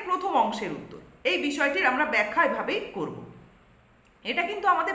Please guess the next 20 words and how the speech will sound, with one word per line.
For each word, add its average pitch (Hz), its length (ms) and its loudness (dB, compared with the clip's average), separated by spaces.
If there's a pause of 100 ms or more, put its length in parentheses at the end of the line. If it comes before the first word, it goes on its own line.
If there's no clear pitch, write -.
প্রবন্ধের 285 500 0
বিভিন্ন 240 220 -2 (120)
অংশের 240 320 -4
মধ্যেই 254 340 -4 (420)
রয়েছে, 240 300 2 (220)
টেক্সট 269 240 0
পোর্শনে। 180 360 -8 (760)
আর 247 200 10 (120)
দ্বিতীয় 381 360 2
যেটা, 294 240 2
যে 359 60 -2 (100)
কেন 311 160 8 (140)
প্রাবন্ধিক 370 480 6
এ 320 80 0
ধরনের 311 340 2
মন্তব্যের 262 440 -2
উপস্থাপনা 240 460 -4 (120)
করলেন 202 300 -4 (100)
বলে 214 140 -4 (120)
তোমার 175 200 -2